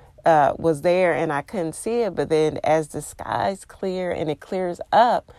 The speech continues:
I can see the full picture. I, there, there's not like I'm trying to peer through and see anything. And that's how it's gonna be with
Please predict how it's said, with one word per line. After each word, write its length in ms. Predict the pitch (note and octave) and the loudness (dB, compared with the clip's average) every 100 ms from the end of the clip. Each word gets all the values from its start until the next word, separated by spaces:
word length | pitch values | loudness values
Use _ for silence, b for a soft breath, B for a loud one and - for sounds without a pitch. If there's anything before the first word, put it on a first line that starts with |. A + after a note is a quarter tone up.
| b b b D3+ | b b b 2
I 140 | G3 | 2
can 160 | - G3 | 2 -2
see 340 | - E3+ D#3+ | -2 0 0
the 140 | F3 | 0
full 320 | F#3 - G3+ G3+ | -2 0 0 -2
picture. 460 | - E4 - D3 | -4 -4 -2 -2
I, 220 | - E3+ - | 2 2 0
there, 300 | D#3+ F3+ F3+ | 0 0 0
there's 380 | - E3+ F3 - | 0 2 2 -2
not 280 | F#3 A3 - | -6 -4 0
like 260 | G3 G3+ | 0 0
I'm 160 | F#3 F3+ | -4 -4
trying 280 | - E3+ E3+ | -2 -2 0
to 120 | D3 | -4
peer 440 | - G#3+ G#3+ G3 | -6 -6 -2 -2
through 360 | F#3 F#3+ G3 F3 | -2 -2 0 0
and 200 | D#3+ D#3 | -2 -6
see 320 | - A3 D#4+ | -4 -4 -2
anything. 460 | D#3+ D3 - F#2+ - B B B B | -2 -4 -8 -10 -12 B B B B
And 240 | F3 F3 | 0 0
that's 340 | F3+ G#3+ A#3+ - | 0 0 -4 -6
how 220 | F#3 F#3 | -2 -2
it's 120 | F3+ | -2
gonna 280 | F#3 E3+ D#3 | -4 -4 -4
be 360 | - E3 F3 E3 | -4 -4 -4 -4
with 260 | D3+ C#3+ | -6 -6